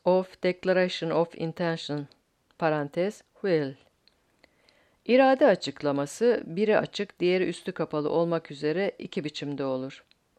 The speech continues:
A. İrade, herhangi bir kuşkuya yer vermeyecek biçimde belirlenmiş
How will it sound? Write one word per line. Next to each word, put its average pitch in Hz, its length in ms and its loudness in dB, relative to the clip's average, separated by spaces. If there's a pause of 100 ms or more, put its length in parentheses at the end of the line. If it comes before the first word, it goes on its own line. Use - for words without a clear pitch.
(100)
A. 147 240 2 (920)
İrade, 151 600 0 (220)
herhangi 220 600 0
bir 143 120 -2
kuşkuya 151 520 -4
yer 170 340 2
vermeyecek 151 580 0
biçimde 143 440 -6
belirlenmiş 147 800 -2